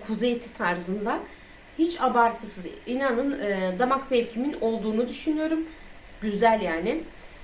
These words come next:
E, size de tavsiye ediyorum. İnşallah Ege'ye yolunuz düşerse. Her çarşıda, pazarda, her yerde bu dönemde tam böyle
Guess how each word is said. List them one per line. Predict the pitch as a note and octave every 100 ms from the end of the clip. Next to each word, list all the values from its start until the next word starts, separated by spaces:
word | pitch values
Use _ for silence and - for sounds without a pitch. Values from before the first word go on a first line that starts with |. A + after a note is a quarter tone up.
| - -
E, | G3+ G3 G3 F#3+ F3 -
size | - C4 A#3+
de | D#4 D#4+ -
tavsiye | G3+ - A3+
ediyorum. | G3 G3 F#3
İnşallah | A#3 A#3 A#3 G3+ B3
Ege'ye | A3 G3 G3
yolunuz | G3 F#3+ G3+ G3 F#3
düşerse. | - A#3+ A3 - G#3+ D4+ - - - - - - - - - - - - - -
Her | D4+ F4+ -
çarşıda, | - D#4 C#4+ - D4+ B3+ B3+
pazarda, | D4+ C#4 C4+ B3 A#3 C#4+
her | D#4+ D4+
yerde | C#4 A#3 A3 D4
bu | D4+ C#4
dönemde | B3+ G3+ G3+ - E4 - - - - -
tam | F4+ D#4+
böyle | D4+ D4 F4+